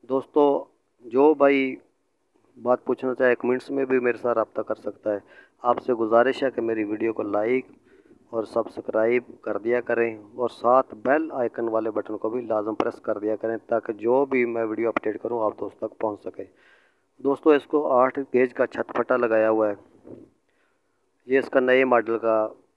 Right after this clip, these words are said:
बक्सा है, गियर बक्सा, और इसमें बुलडोज़र गिरा रही हैं, बुलडोज़र, जो लाइफ टाइम गारंटी है इसकी।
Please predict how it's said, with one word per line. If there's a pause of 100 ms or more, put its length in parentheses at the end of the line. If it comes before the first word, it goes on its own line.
(720)
बक्सा
है,
गियर
बक्सा, (920)
और
इसमें
बुलडोज़र
गिरा
रही
हैं, (180)
बुलडोज़र,
जो
लाइफ
टाइम
गारंटी
है
इसकी।